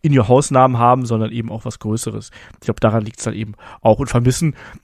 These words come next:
tue ich's nicht. Ich mochte die In-Your-House-Shows ganz gern. Ich habe ja auch mit Markus Holzer ein paar Watch-Alongs dazu gemacht. Mochte ich ganz gern, aber es wirklich vermissen tue ich's nicht. Ähm, dann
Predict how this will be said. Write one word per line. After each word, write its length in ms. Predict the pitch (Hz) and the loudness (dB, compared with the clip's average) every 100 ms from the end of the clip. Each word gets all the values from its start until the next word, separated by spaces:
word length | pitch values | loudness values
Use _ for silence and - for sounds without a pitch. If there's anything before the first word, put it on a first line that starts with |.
| - | -8
tue 180 | - 151 | 0 2
ich's 100 | 123 | 2
nicht. 240 | 143 180 160 | 0 0 -2
Ich 100 | 131 | 0
mochte 240 | 180 - | 0 2
die 160 | 151 139 | -2 -2
In-Your-House-Shows 960 | 139 117 131 160 - - - - 165 | -2 2 2 0 -6 -20 -4 0 2
ganz 220 | - 123 | 2 -2
gern. 180 | - 143 | 2 0
Ich 80 | 165 | 0
habe 140 | 127 | -4
ja 40 | 127 | -4
auch 60 | |
mit 100 | 127 | -4
Markus 320 | 127 120 127 - | -4 -4 -4 -2
Holzer 260 | 139 151 | 0 0
ein 120 | 135 | -2
paar 320 | 123 120 120 117 - - | -4 -2 -2 -2 -12 0
Watch-Alongs 520 | 139 160 180 180 180 | 2 2 2 2 0
dazu 220 | 156 - | -4 -6
gemacht. 320 | 147 151 151 - - - - | -4 -2 -4 -6 -20 -20 -2
Mochte 200 | 135 156 | 0 2
ich 80 | 175 | 2
ganz 220 | 135 120 | 2 0
gern, 320 | - 113 127 - - _ | 0 0 0 -4 -18 _
aber 140 | 117 | -4
es 100 | 117 | -4
wirklich 220 | 139 127 | -4 -8
vermissen 340 | - 107 113 120 | -8 -8 -8 -10
tue 160 | - | -12
ich's 120 | 110 - | -12 -16
nicht. 200 | - _ _ - - - | -20 _ _ -20 -20 -10
Ähm, 240 | - 131 123 - _ | -2 -2 -2 -14 _
dann 300 | - 214 247 | 2 2 -2